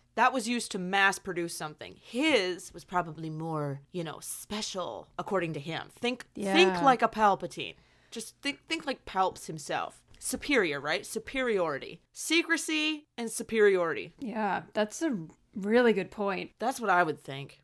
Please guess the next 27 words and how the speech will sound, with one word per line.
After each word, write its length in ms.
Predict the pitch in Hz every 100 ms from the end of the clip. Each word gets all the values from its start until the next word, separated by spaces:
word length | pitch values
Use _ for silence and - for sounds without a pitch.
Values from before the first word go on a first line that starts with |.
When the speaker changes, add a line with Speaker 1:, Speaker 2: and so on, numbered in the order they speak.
| -
Speaker 2:
That's 200 | 190 202
a 60 |
really 260 | 185 170 156
good 180 | 175 -
point. 320 | - 196 - _
He 140 | 240
thinks 280 | 226 247 226
he's 180 | 226 214
superior 560 | 208 220 208 185 180
in 60 | 180
every 240 | 180 185
way 260 | 175 190 190
possible. 720 | - 190 202 - - 240 - - _ -
Speaker 1:
Well, 180 | 330 254
didn't 360 | 220 349 339
he 480 | 320 339 320 320 - -
make 600 | 226 247 277 285 - - _
Snoke 840 | - - - - 202 196 226 277 - -
and 340 | 196 226 214
just, 260 | 185 214 208
like, 280 | 196 185 151
dispose 680 | 196 - - 170 170 185 202
of 120 | 254
him? 380 | 294 302 311 320 _ -
Allegedly, 720 | 190 190 214 185 180 190 185
through 220 | - 202
the 220 | 180 175